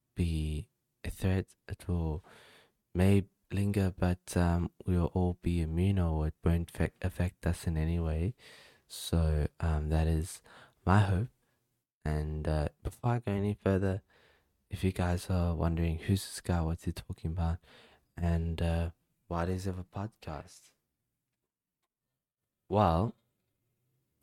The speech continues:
I just put on my fan 'cause it's extremely hot in this room, and, uh, it's not even six A M.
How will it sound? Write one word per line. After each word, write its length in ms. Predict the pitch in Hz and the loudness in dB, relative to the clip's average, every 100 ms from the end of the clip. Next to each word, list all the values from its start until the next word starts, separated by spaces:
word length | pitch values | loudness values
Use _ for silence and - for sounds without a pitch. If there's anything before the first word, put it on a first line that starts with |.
| - | -2
I 140 | 98 | 0
just 180 | 87 92 | 0 -2
put 160 | - 101 | 0 2
on 120 | 90 | 2
my 180 | 82 80 | 0 -2
fan 440 | - 98 85 80 - | -2 0 0 -4 -6
'cause 160 | 85 | -6
it's 240 | 78 - - | -4 -8 -16
extremely 680 | - - _ 113 104 87 87 | -20 -20 _ -2 0 0 -2
hot 260 | 87 80 | 0 0
in 120 | 78 | 0
this 220 | 78 80 - | -2 -4 -2
room, 380 | 78 78 87 - _ _ _ _ _ | 0 0 -4 -8 _ _ _ _ _
and, 320 | 85 82 78 80 | -4 -2 -2 0
uh, 240 | 76 76 - _ _ _ _ | 0 0 -6 _ _ _ _
it's 240 | - - | -10 -2
not 140 | 87 87 | 0 0
even 240 | 85 73 | 0 -4
six 380 | - - - - | -6 -8 -6 -6
A 160 | 87 | -2
M. 340 | 85 78 78 | -2 -4 -8